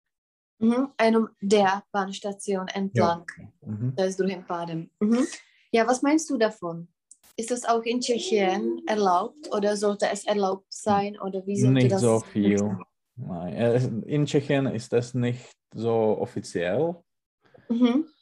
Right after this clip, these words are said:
Speaker 2: Äh, hier, es ist, äh, wie,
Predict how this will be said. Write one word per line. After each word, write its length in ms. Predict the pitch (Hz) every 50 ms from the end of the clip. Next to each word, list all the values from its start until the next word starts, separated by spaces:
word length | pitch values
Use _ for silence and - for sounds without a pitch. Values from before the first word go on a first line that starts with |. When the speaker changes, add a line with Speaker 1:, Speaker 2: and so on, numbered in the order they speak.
| _ - _ _ _ _
Speaker 2:
Äh, 440 | - 110 107 107 107 110 110 107 101 101
hier, 560 | - 107 95 95 98 98 98 95 - - _ _ _ _ _ _ _ _ _ _
es 220 | - 101 - -
ist, 380 | 98 98 98 - - - - -
äh, 460 | 98 92 92 92 90 90 90 90 87 90 87 - - -
wie, 680 | - 92 92 92 90 90 90 90 92 92 92 90 90